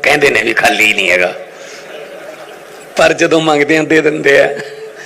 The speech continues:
ਸ੍ਰੀ ਹਰਪਾਲ ਚੀਮਾ ਜੀ, ਲਹਿਰ ਗਾਗੇ ਤੋਂ ਵਿਧਾਇਕ, ਵਰਿੰਦਰ ਗੋਇਲ ਜੀ,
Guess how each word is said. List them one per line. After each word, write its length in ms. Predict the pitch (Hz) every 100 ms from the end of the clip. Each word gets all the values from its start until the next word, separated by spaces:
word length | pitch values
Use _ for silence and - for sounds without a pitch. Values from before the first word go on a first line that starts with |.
| - - - - - - - - 170
ਸ੍ਰੀ 540 | - - 147 135 180 151 - - -
ਹਰਪਾਲ 440 | 185 151 143 143
ਚੀਮਾ 420 | - 170 147 147 156
ਜੀ, 220 | 170 156 - - - - - - - -
ਲਹਿਰ 240 | 127 139 147
ਗਾਗੇ 260 | 147 143
ਤੋਂ 160 | 147 147
ਵਿਧਾਇਕ, 460 | 139 143 139 139 143 131 113 - - - - - - - - - - - 135
ਵਰਿੰਦਰ 280 | 135 135
ਗੋਇਲ 340 | 135 139 135 135
ਜੀ, 240 | 143 135